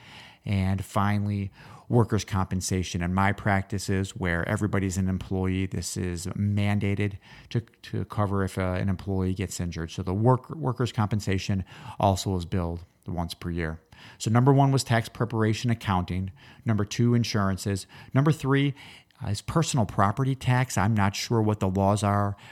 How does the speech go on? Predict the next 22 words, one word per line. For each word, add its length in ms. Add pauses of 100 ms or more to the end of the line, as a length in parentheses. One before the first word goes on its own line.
(160)
where 480 (100)
you 160
practice, 480
but 280 (160)
here 280
in 100
Northern 340
Virginia, 600 (560)
the 100
counties 680
charge 800
you 260
as 180
a 60
business 640
owner 400 (100)
for 180
the 120
possessions 880
that 200
you 140
have 540